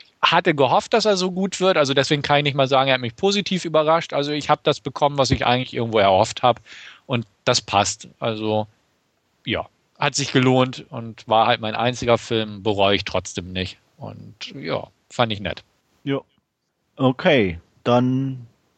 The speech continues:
Speaker 2: ja, eins meiner kleineren oder meiner persönlichen Highlights, ähm,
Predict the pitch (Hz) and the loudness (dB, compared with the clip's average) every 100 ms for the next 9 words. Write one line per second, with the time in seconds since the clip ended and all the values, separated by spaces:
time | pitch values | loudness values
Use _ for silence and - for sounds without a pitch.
0 | _ 139 135 120 107 101 - 139 143 143 | _ 0 4 4 0 -4 0 0 0 0
1 | 131 123 - 127 135 135 123 120 123 113 | 2 2 2 2 4 2 2 0 0 0
2 | 110 110 110 110 - 104 120 151 165 - | 0 0 0 0 -2 0 2 2 0 -2
3 | 143 123 139 147 143 143 - 101 120 120 | -4 0 2 2 2 2 -2 -4 2 4
4 | 120 113 | 4 2